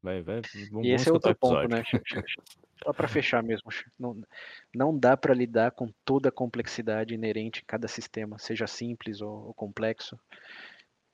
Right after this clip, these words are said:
Speaker 2: Por isso que usamos modelos que limitam o que a gente vai considerar pra cada propósito, né? Então,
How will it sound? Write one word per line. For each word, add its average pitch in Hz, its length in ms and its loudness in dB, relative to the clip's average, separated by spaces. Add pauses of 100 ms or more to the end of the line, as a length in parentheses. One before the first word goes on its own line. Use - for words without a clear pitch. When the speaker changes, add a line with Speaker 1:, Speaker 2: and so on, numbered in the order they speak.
(280)
Speaker 2:
Por 120 60 -2
isso 117 120 -2
que 143 100 -2
usamos 131 280 2
modelos 127 540 4
que - 140 -8
limitam 131 680 0 (100)
o 127 140 -14
que - 160 -6
a 123 40 0
gente 131 200 -4
vai 127 80 2
considerar 117 500 -2
pra - 140 -6
cada 127 220 0
propósito, 110 560 -2
né? 113 240 -14
Então, 117 340 -10